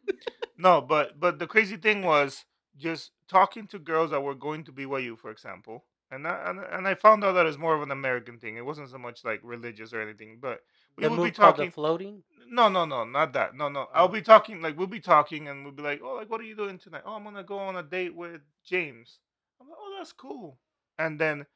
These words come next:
Speaker 2: you, you know, the next
Speaker 3: It's a
Speaker 2: day
Speaker 3: very
Speaker 2: they'll
Speaker 3: common
Speaker 2: then
Speaker 3: white
Speaker 2: the
Speaker 3: name.
Speaker 2: next, the next day they'll be with Tommy, and I'm like, "Yo, like, weren't you
Speaker 3: Tommy.
Speaker 2: with James last night?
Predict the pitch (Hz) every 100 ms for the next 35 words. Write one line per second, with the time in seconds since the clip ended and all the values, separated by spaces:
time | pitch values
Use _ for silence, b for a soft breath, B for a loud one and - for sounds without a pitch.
0 | _ _ _ 160 143 175 156 135 139 160
1 | 170 151 160 156 147 170 160 147 139 135
2 | 147 170 151 185 208 - 160 180 180 196
3 | 165 202 185 185 160 165 156 160 - 185
4 | 156 131 107 135 143 160 143 135 233 370
5 | 165 175 185 170 240 214 147 208 233 214
6 | 202 214 214 220